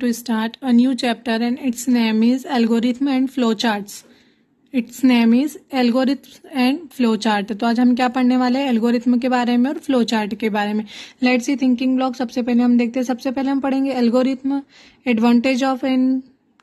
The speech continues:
algorithm, flowchart, rules of flowchart, advantage and disadvantage of flowchart and loops and counters। तो ये सारी चीज़ें आज हम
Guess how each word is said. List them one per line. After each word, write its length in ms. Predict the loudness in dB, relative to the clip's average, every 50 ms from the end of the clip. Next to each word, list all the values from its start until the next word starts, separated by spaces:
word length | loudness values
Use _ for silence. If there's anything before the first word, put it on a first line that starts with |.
| _ -2
algorithm, 640 | 0 2 4 4 4 2 2 0 -2 -2 -2 -2 -4 -6 _ _ _ _ _ _ -2 0
flowchart, 480 | 2 2 2 2 0 0 0 0 -2 -6 -10 _ _ _ _ _ _ _ 0
rules 260 | 2 2 2 2 2
of 120 | 0 0 0
flowchart, 560 | 0 -2 -2 0 0 0 -2 -2 -2 -4 -6
advantage 560 | -4 -2 0 2 2 4 2 2 2 0 0
and 240 | 0 0 0 2 0
disadvantage 840 | 0 0 0 0 0 0 0 2 4 4 4 4 2 2 2 0
of 140 | 0 -2 -4 -2 -2
flowchart 380 | -2 -2 0 0 -2 -2 -4 -4 -8 -16 -20 -20 -20 -20 _ _ 0
and 200 | 2 4 4 4
loops 220 | 4 2 -2 -4
and 220 | -2 -2 -2 -2 -4 -8 -12 _ _ _ _ 0
counters। 380 | 4 4 4 4 2 -2 -6 -8 -10 -18 -20 -16 -4
तो 80 | 0 0
ये 140 | 0 0 0
सारी 300 | -4 -4 -2 -2 -2 -2
चीज़ें 280 | -2 -2 -2 -2 -2
आज 160 | 0 0 0
हम 280 | 0 0 -2 -4 -6 -8